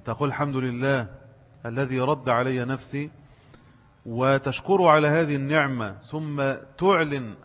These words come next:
أنك تعتق في هذا اليوم وأنك مصر على أن تعتق بأعمالك الصالحة، سينتفع القلب بذلك. أن الحرية الحقيقية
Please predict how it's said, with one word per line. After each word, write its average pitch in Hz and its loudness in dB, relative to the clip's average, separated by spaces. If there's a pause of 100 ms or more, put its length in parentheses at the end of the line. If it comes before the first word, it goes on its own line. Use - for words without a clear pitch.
أنك 131 -6
تعتق 160 -2
في 139 -6
هذا 143 0
اليوم 127 -4
وأنك 131 -6
مصر 147 -4
على 131 0
أن 131 -10
تعتق 139 -8 (460)
بأعمالك 135 -2
الصالحة، 135 -6 (240)
سينتفع 120 -6
القلب 117 -10
بذلك. 98 -12 (640)
أن 160 0
الحرية 156 -2
الحقيقية 143 -6